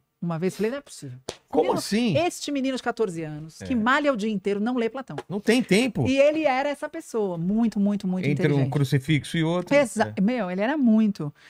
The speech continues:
Speaker 1: E eu fui me apaixonando por, pela inteligência do Paulo. Obviamente, ele era lindo, eu não sou idiota, obviamente que eu também reparei isso, né, gente? Mas não foi um negócio, porque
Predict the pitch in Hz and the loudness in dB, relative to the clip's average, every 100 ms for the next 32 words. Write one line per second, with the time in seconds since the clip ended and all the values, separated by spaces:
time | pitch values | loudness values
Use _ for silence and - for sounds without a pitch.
0 | - _ - 254 262 302 - 294 311 302 | -20 _ -6 0 0 -2 -4 -2 0 -2
1 | 285 262 247 269 294 _ _ _ 269 302 | -4 -4 -4 -4 -8 _ _ _ -4 -4
2 | - 247 254 247 277 262 220 220 - 220 | -4 -4 -4 -4 -6 -4 -4 -4 -6 -8
3 | 214 160 147 196 185 190 180 190 208 247 | -6 -6 -6 -6 -4 -6 -8 -6 -6 -4
4 | 180 156 175 - 165 220 180 185 170 160 | -6 -8 -10 -10 -8 -8 -8 -8 -10 -8
5 | 180 180 - 202 202 196 208 262 269 277 | -10 -10 -6 -4 -2 -4 -6 -6 -8 -8
6 | 147 151 165 143 139 - 190 208 247 262 | -10 -10 -10 -10 -12 -6 -4 -4 -2 0
7 | 262 294 254 220 202 - 170 196 233 | 0 0 0 0 0 -4 -10 -8 -6